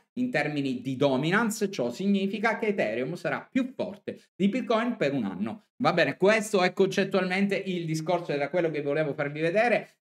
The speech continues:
E sono i grafici che terremo sotto stretta osservazione per i prossimi due mesi.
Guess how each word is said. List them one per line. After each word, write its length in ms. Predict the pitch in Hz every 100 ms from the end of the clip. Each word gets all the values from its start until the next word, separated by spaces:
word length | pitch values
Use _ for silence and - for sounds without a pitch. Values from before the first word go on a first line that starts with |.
| 156
E 60 |
sono 260 | 160 170 160
i 60 | 170
grafici 560 | 208 240 214 202 202
che 140 | 156 151
terremo 360 | 151 220 196
sotto 300 | 165 180 -
stretta 400 | 160 233 233 -
osservazione 600 | 170 180 165 175 220 240
per 100 | 190
i 60 | 127
prossimi 480 | 160 160 180 160 156
due 180 | 165 160
mesi. 500 | 156 156 147 117